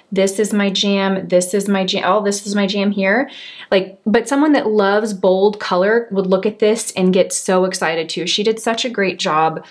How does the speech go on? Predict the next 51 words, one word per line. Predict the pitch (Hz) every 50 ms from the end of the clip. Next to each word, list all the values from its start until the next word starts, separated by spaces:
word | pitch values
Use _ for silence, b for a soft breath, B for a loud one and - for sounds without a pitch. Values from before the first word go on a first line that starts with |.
| B B B B B
putting | - - 196 190 185 185
together | 185 190 180 180 170 160 160 165 160 160
this | - 165 151 175 - -
palette. | - 160 151 147 147 160 - - - 190
I |
was | 185 196 190 196
really, | 214 202 190 196 185 -
really | - 185 185 185 185 180 180 185 180 B B B B B
impressed | 170 180 180 - - 175 175 - -
with, | 180 170 175 - - - - - 180 170 170
with | 170 170 170 -
her | 190 180
ability | 180 208 202 202 196 185
to | 208
do | 254
that, | 254 294 180 -
because | 196 190 220 208
putting | - - 240 269 320
together | - 302 247 214 202 214 208
a | 185 185
palette | - - 165 185 208 220 - 202
is | 196 185
not | 196 196 196 220 233 -
as | - 208 -
easy | - 196 202 190 202 196
as | 190 - 185
you | 180 185
think, | - 170 175 190 202 -
you | 160 165
guys. | - - 165 170 -
It's | 185 - - -
really, | 196 240 226 202 196
really | 180 180 185 175 175 170
not. | 165 170 - - - -
And | - 190 180
I | 180
feel | 180 - 240 233
like | 233 226 226
she | - - 208 190 190
took | - 233 208 - - - -
everyone | - 196 202 202 202 220 220 214 196 185 190 180 175 175 175 175 175 170 170 160 - - _ - -
into | 185 190 190 202 196 - 202 175
account | 175 175 - - - 180 170 160 - -
when | 175 175 175 175
creating | 180 - - 180 180 175 175 170 160 156 -
this. | - - - - - - - - - - -
It | 185
wasn't | 180 185 185 185 190 196 -
just | 185 175 175 -
her | - - 185 175
personal | 175 - - 170 175 - - 165 156 156 156 143 -